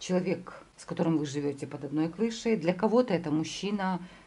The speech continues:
с которым вы что-то решаете в делах или в работе. Есть споры и конфликты из-за доходов, из-за заработка. Для женщин карта рыцаря мечей может говорить о том, что именно мужчина первый провоцирует вас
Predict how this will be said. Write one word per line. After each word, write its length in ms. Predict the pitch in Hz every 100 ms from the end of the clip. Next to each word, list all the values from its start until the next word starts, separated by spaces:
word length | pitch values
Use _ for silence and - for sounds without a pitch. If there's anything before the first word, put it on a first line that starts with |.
| - - -
с 100 | -
которым 320 | 180 220 226
вы 140 | 170 170
что-то 300 | - 175 208
решаете 600 | 190 - 147 151 - 185
в 80 |
делах 460 | 170 196 165 151 - -
или 340 | 139 147 151
в 180 | 131 139
работе. 580 | 151 156 185 131 135 113 - - - - _ -
Есть 500 | 170 185 254 247 -
споры 520 | - 202 233 247 254
и 160 | 170 175
конфликты 680 | 180 185 - 226 220 - 196
из-за 500 | - 196 185 165 185
доходов, 760 | 147 180 - 208 226 226 220
из-за 460 | - - 175 151 175
заработка. 800 | 170 202 170 147 - - - - - - - _ -
Для 320 | 175 202 247
женщин 520 | 214 233 151 - 151
карта 360 | 170 220 220 233
рыцаря 420 | 220 220 185 202
мечей 400 | 196 214 - 247
может 260 | 214 190 180
говорить 280 | 208 185
о 40 | 185
том, 160 | 240
что 160 | - 220
именно 540 | - 214 233 233 202
мужчина 600 | 208 214 - - 160 151
первый 520 | 147 - 190 220 233 233
провоцирует 800 | 165 147 156 - 208 180 165 143
вас 420 | 165 175 185